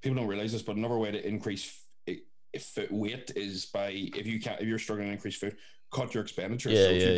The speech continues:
Speaker 2: yeah.
Speaker 1: it, like, I, I just don't do steps now. Like, I don't really track them that much. So
Speaker 2: That wee, that wee, uh, spin bike of yours is gonna be under some pressure when you get on it for the first time.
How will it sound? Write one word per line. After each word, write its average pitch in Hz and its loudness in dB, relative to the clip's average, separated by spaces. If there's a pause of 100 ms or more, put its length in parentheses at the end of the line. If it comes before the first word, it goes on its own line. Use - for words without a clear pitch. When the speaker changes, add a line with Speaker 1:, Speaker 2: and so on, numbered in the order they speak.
(120)
Speaker 2:
yeah. - 0
Speaker 1:
it, - -10 (380)
like, 101 -2
I, 117 -2
I 123 -2
just 117 -4
don't 110 -2
do 101 -2
steps - -4
now. 104 -2
Like, 95 -2
I 98 -2
don't 98 -4
really 92 -2
track 90 -4
them 107 0
that 101 -2
much. - -4
So 92 -2 (240)
Speaker 2:
That 113 8
wee, 98 6
that 107 10
wee, 95 2
uh, 87 0 (140)
spin 92 0
bike 107 6
of 110 2
yours 110 6
is 107 -2
gonna 110 4
be 107 2
under 110 2
some 110 4
pressure 110 8
when 104 6
you 107 6
get 107 8
on 110 8
it 107 4
for 104 4
the 101 6
first 107 6
time. 101 4